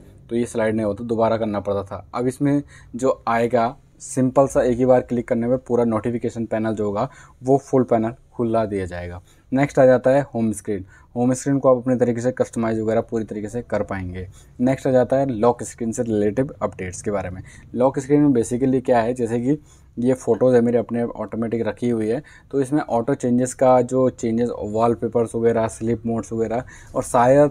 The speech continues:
से कुछ अलग से चीज़ें भी ऐड की जाएंगे। So इसमें आठ से नौ फीचर जो है वो बताए जा रहे थे सिक्स पॉइंट ज़ीरो, अ, यू आई में, Samsung यू आई की तरफ से, जो शायद हो सकते हैं और अक्टूबर लास्ट तक शायद हमें भी, अ, जो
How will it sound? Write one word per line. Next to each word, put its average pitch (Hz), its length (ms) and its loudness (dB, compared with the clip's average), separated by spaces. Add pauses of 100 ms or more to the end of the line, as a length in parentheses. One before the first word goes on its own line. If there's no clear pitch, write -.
से 143 220 6
कुछ 143 240 -2
अलग 120 300 -2
से 127 140 -4
चीज़ें 117 320 -2
भी 117 140 0 (160)
ऐड 110 240 -4
की 110 240 -8
जाएंगे। 92 420 -10 (240)
So - 80 -2
इसमें 160 400 2 (140)
आठ 127 220 0
से 156 140 -2
नौ 127 240 2
फीचर 120 360 2
जो 117 160 0
है 110 180 -2
वो 117 180 0
बताए 107 360 2
जा 117 120 4
रहे 107 140 2
थे 123 120 -2
सिक्स - 240 -8
पॉइंट 113 420 -6
ज़ीरो, 110 520 0 (300)
अ, 113 280 2
यू 117 300 2
आई 123 140 8
में, 127 180 2
Samsung 113 320 -4
यू 113 200 2
आई 110 120 4
की 113 100 0
तरफ 117 240 0
से, 127 240 -2 (320)
जो 127 320 2
शायद 120 500 0 (100)
हो 117 160 0
सकते - 300 -8
हैं 95 160 -10
और 95 140 -8
अक्टूबर 127 320 -2
लास्ट 117 300 0
तक 120 140 -4
शायद 104 240 -6
हमें 110 220 -4
भी, 110 140 -4
अ, 110 680 -6
जो 107 340 -4